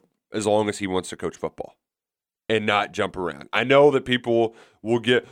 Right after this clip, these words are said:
"Well, they're just gonna sign a ten-year deal and coaches, they can go whenever." But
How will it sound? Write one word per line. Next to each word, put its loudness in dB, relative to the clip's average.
"Well, 8
they're 6
just -4
gonna 0
sign 0
a -2
ten-year -2
deal 2
and -6
coaches, -2
they 2
can -8
go 4
whenever." 2
But 2